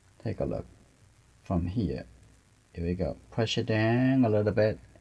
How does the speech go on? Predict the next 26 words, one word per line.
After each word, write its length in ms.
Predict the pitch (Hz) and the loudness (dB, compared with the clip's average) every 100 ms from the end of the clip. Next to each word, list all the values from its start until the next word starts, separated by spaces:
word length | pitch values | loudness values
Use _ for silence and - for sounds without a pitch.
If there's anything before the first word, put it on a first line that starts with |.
| - | -20
Keep 240 | - 92 - - | -6 -6 -6 -6
coming 320 | 104 95 87 | -2 0 -2
up. 160 | 78 - - - _ _ _ _ _ _ _ _ _ _ - _ - _ _ _ _ _ _ _ _ _ - - - - _ _ | -4 -8 -20 -20 _ _ _ _ _ _ _ _ _ _ -20 _ -20 _ _ _ _ _ _ _ _ _ -20 -20 -20 -20 _ _
Okay, 480 | 92 87 90 101 135 | -4 0 2 2 0
looks 400 | - 95 95 - | -2 -2 0 -4
good. 400 | - 131 190 - - - - _ - _ _ _ _ _ _ - | 2 4 4 2 -18 -20 -20 _ -20 _ _ _ _ _ _ -10
I'm 220 | 101 98 | -6 -4
gonna 400 | 95 90 90 90 - - - _ _ _ _ _ _ _ _ - | 0 0 0 -4 -10 -20 -20 _ _ _ _ _ _ _ _ -10
add 200 | 104 90 | -10 -4
a 60 | |
little 260 | 113 120 123 | -2 2 4
water, 380 | 104 87 76 85 | 6 6 4 4
make 240 | 92 95 | 4 2
it 40 | |
a 40 | 104 | 2
little 180 | 104 101 | 2 0
bit 220 | 113 85 | -2 0
lighter. 480 | 95 - 58 92 92 - | 0 0 -4 -6 -10 -16
I'm 80 | 113 | -10
gonna 200 | 107 110 | -8 -8
take 280 | - 107 - | -4 -6 -2
this 260 | 85 82 | -2 -2
a 40 | 98 | -4
little 180 | 101 | -2
bit 260 | 104 101 104 | -2 -2 -2
brown. 380 | 92 67 73 | -2 -2 -2